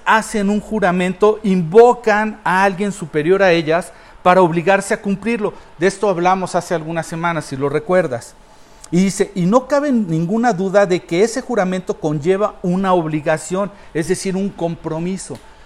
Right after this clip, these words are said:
Hay un compromiso y es juramentado por algo que lo asegura, ¿verdad?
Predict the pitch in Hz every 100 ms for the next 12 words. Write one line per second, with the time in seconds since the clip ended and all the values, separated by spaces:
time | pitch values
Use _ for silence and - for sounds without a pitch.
0 | - - 147 196 208 220 208 202 196 190
1 | 214 165 165 - - 196 175 160 151 180
2 | 190 196 - 151 156 185 165 143 131 135
3 | 135 127 147 123 160 139 120 120 127 180